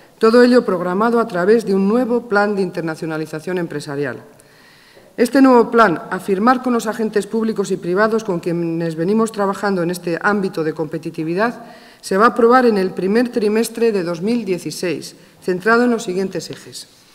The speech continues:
La promoción internacional como la herramienta más potente e ineludible, que incluye la promoción comercial de nuestros productos en el exterior, con una estrategia por sectores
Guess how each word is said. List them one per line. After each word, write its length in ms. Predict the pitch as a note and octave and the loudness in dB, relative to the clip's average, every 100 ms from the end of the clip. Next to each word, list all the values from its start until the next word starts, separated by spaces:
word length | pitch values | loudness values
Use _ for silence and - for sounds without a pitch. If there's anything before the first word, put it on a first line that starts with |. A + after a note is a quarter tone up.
| _ _ _ | _ _ _
La 180 | F#3 G3 | 0 2
promoción 440 | G#3 G#3 G3+ C4 | 2 0 2 2
internacional 920 | C4 B3 G#3 G#3 G#3 G3+ B3+ D#4 D#4 - | 2 2 0 -2 -2 0 2 2 -2 -4
como 180 | F#3+ F#3+ | -2 2
la 120 | F3+ | 2
herramienta 460 | F3 F#3 A3+ A3+ G#3+ | 2 2 2 2 0
más 180 | A3 | 0
potente 420 | A3 G3 G#3 G3+ F3+ | -2 -4 -2 -2 -2
e 20 | |
ineludible, 640 | E3+ E3 F#3 G#3+ A#3 B3 - - - _ | -2 -2 -2 -2 -2 -4 -10 -20 -20 _
que 140 | - G3 | 2 2
incluye 540 | G3 G3+ B3 F#3+ C#3 | 2 2 2 2 -2
la 200 | - F3+ F#3 | -2 -2 -2
promoción 420 | F#3 F3+ A#3+ B3 | -2 -2 0 2
comercial 500 | C4 A#3+ G#3+ A#3+ G#3 | 4 2 4 2 2
de 100 | F#3 | 2
nuestros 320 | F3 F3 E3+ | -2 -4 -8
productos 480 | - F3+ A3 G#3+ F3+ | -2 0 0 -2 -2
en 80 | D#3+ | -2
el 100 | D#3+ | -4
exterior, 540 | D#3+ E3 E3+ A#3 C4+ - - - - | -4 -4 2 2 2 -6 -16 -20 -20
con 160 | - F#3+ | 0 2
una 140 | A3+ | 4
estrategia 640 | A3+ A3 G3 G3+ F#3+ D#3+ D3+ | 2 0 -4 -4 -4 -4 -4
por 160 | F3 E3 | -6 -4
sectores 640 | E3 E3 A3+ G3+ E3+ | -6 0 2 2 0